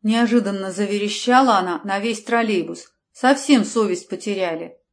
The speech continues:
"Что такое?" удивлённо посмотрела я на неё. "Вы только послушайте", воззвала баба к общественному сознанию, и неуслышанной не осталось.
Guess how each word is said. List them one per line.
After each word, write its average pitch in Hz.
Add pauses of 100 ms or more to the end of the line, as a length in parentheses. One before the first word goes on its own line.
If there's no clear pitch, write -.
(160)
"Что -
такое?" 185 (240)
удивлённо 202
посмотрела 190
я 185
на 175
неё. 175 (540)
"Вы 285
только 302
послушайте", 277 (280)
воззвала 208
баба 208
к -
общественному 208
сознанию, 202
и 214
неуслышанной 220
не 214
осталось. 175